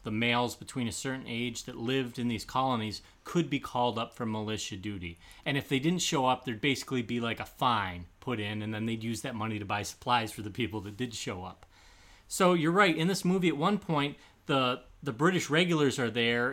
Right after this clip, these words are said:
and they're trying to encourage the locals to, to form a militia. And there's a lot of pushback at this, because a lot of people are hesitant to leave their, their, uh, outskirt farms undefended with their wives and their children there. I,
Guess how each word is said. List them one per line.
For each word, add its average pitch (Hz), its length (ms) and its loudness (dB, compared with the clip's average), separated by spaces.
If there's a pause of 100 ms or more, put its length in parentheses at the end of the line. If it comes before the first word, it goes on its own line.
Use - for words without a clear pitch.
and 120 240 0
they're 113 340 -4
trying 175 300 4
to 147 140 4
encourage 143 600 0
the 127 80 -4
locals 123 580 0
to, 113 140 -6 (180)
to 123 180 -2
form 165 360 6
a 139 60 6
militia. 123 600 2 (400)
And 156 100 0
there's 165 140 4
a 196 40 2
lot 233 200 4
of - 100 -4
pushback - 600 0
at 92 100 -14
this, 95 180 -12
because 117 280 -6
a 120 40 -6
lot 135 200 4
of - 60 -12
people 110 280 -6
are 120 120 0
hesitant 117 500 -8
to 117 80 -10
leave 117 360 -4
their, 113 260 -4 (600)
their, 123 260 0
uh, 110 160 0
outskirt 139 680 2
farms 143 840 2
undefended 147 760 2
with 127 120 -2
their 110 140 -2
wives 123 400 4
and 127 100 0
their 104 100 -2
children 165 460 0
there. 113 380 -2
I, 120 180 -2